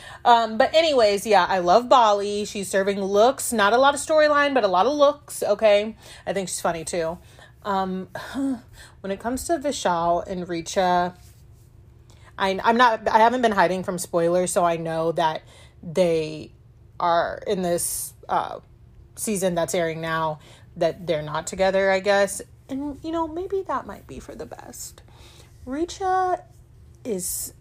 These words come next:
a badass woman. Vishal, you know, I want him to focus on himself and his health. All right?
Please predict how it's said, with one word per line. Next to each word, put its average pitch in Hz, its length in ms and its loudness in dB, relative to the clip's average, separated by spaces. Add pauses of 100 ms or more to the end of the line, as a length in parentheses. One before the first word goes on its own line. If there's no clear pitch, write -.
(200)
a 202 120 0
badass 160 760 -2
woman. - 480 -12 (880)
Vishal, 339 760 -2 (460)
you 277 160 -4
know, 294 280 2 (220)
I 302 80 4
want 349 240 2
him 294 60 -2
to 240 60 -2
focus 185 400 -4
on 170 160 -4
himself - 480 -10
and - 120 -16
his - 160 -10
health. - 460 -18 (460)
All 196 140 -2
right? 269 300 2